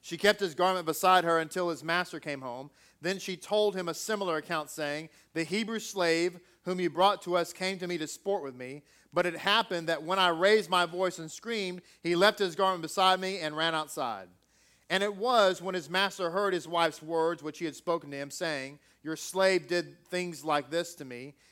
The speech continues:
his anger flared up. Then Joseph's master took him and placed him in the prison, the place where the king's prisoners were confined, and he remained there in prison. Adonai was with Joseph, and he endowed him with charisma.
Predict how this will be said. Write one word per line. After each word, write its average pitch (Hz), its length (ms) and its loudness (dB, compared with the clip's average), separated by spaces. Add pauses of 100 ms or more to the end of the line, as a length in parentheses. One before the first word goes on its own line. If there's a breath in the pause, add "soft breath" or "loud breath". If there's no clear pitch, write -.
his 165 320 -4
anger 190 380 -2
flared 180 420 0
up. 147 340 -2 (520)
Then 165 240 -4
Joseph's 180 500 0
master 175 400 0
took 196 300 -6
him 190 260 -4
and 147 140 -6
placed 180 320 -2
him 180 80 -8
in 165 40 -8
the 151 60 -10
prison, 147 560 -6 (540 soft breath)
the 151 80 -10
place 185 400 0
where 170 100 -4
the 156 80 -8
king's 185 320 -8
prisoners 180 480 -2
were 147 100 -8
confined, 135 640 -8 (240 soft breath)
and 160 140 -2
he 165 40 -4
remained 170 500 -2
there 160 180 2
in 156 100 -6
prison. 143 480 -4 (580 soft breath)
Adonai 208 380 6
was 190 220 2
with 226 240 4
Joseph, 185 480 2
and 170 100 -6
he 170 100 -4
endowed 180 460 2
him 185 160 -4
with 165 160 -6
charisma. 175 600 0